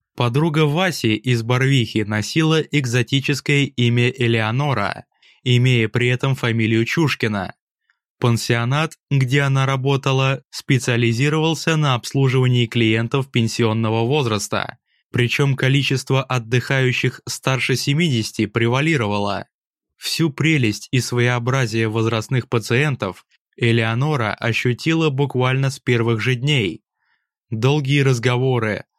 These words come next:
нудные жалобы, вонь и грязь, а также претензии зажиточных родственников. Но её это не напугало. По мнению Элеоноры, была в этой работе своя прелесть.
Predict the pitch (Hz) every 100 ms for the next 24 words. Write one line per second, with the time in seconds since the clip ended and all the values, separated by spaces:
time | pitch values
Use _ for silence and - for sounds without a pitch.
0 | _ - 113 135 131 135 120 110 123 117
1 | 104 98 - _ _ - 113 120 135 135
2 | 120 117 113 101 - _ _ _ - 117
3 | - 139 151 151 185 156 147 123 123 123
4 | 143 113 120 104 110 127 - 127 - 156
5 | 135 - 107 104 98 95 - _ _ _
6 | _ 120 123 135 135 151 156 - 139 139
7 | 143 135 135 131 143 147 117 104 113 -
8 | _ _ _ _ _ _ - 120 123 139
9 | 135 135 135 131 127 131 131 151 156 110
10 | - - _ _ - 107 123 151 175 151
11 | 165 160 151 147 135 165 160 165 - 123
12 | 123 127 - 160 120 92 - -